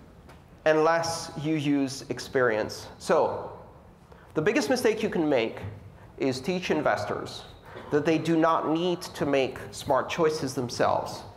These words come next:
That if they make bad choices, they will get bailed out. That if they allow someone else to vet, authorize, rate,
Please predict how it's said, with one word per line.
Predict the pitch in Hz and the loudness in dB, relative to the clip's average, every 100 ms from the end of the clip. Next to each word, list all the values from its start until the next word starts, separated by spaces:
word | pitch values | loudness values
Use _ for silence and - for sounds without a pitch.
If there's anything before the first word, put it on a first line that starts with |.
| - - - - - | -20 -20 -20 -20 0
That | 180 180 | 2 4
if | 196 190 | 2 4
they | 196 | 4
make | 196 196 196 | 6 4 4
bad | 196 233 285 | 4 4 2
choices, | - 147 123 110 110 135 - - - - - 135 | 2 2 2 0 0 -2 -10 -16 -18 -20 -6 2
they | 151 | 2
will | 156 | 4
get | 160 151 - | 4 2 2
bailed | 147 143 135 | 4 4 4
out. | 98 - - - - - - - - - - - | 4 2 -4 -10 -14 -16 -18 -20 -18 -16 -12 -2
That | 143 180 185 - - - - - - | 4 4 4 0 -6 -10 -14 -18 2
if | 262 320 277 151 - - - - | 4 6 4 -2 -8 -14 -18 -10
they | - 202 220 | 0 4 6
allow | 208 208 226 | 6 6 4
someone | - 240 226 214 - | 4 4 6 4 4
else | 262 226 123 - - - - - - | 4 4 4 0 -6 -8 -12 -18 -6
to | - 190 | 2 4
vet, | 156 170 208 - - - - - - - - - - - | 4 4 4 4 0 -6 -8 -12 -16 -20 -20 -20 -20 0
authorize, | 190 214 214 214 170 147 117 101 101 - - - - - - - | 4 4 4 4 6 6 6 4 0 -6 -10 -14 -20 -20 -20 -10
rate, | - 135 185 202 175 - - | -2 4 6 6 6 2 -4